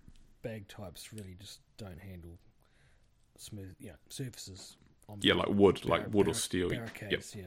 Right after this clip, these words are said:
Speaker 1: they just,
Speaker 2: Mm-hmm.
Speaker 1: like, see you later. You might as well just not use it.
Speaker 2: Yeah, um, so you,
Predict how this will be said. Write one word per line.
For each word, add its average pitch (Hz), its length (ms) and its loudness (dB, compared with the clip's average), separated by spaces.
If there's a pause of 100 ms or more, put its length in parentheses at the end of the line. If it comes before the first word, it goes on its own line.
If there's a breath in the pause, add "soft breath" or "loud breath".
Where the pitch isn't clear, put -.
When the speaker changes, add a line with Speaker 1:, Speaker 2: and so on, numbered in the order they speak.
Speaker 1:
they 92 220 -14
just, - 260 -18
Speaker 2:
Mm-hmm. 104 160 -2 (560 soft breath)
Speaker 1:
like, - 180 -18
see - 200 -16
you 90 80 -12
later. 92 320 -14 (100)
You 98 80 -14
might 92 100 -12
as 95 60 -16
well 92 60 -18
just 85 160 -18
not 71 160 -16
use 95 220 -16
it. - 80 -18 (1120 soft breath)
Speaker 2:
Yeah, 95 200 6 (260)
um, 85 240 2
so - 140 6
you, 110 160 10